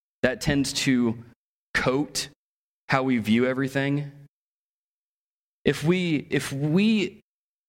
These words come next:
are so focused on some kind of negativity or toxic nature or conversation, well, then that just tends to cloud everything that we see,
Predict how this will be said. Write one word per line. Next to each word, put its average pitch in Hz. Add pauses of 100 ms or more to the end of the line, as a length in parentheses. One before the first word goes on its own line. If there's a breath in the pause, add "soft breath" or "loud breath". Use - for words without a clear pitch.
are 147
so 180
focused 160
on 127
some 147
kind 143
of 123
negativity 131
or 110 (340 loud breath)
toxic 147 (320 loud breath)
nature 139
or 117
conversation, 127
well, 117
then 117
that 147
just 139
tends 131
to 117 (600 loud breath)
cloud 147
everything 135
that 110
we 107
see, 101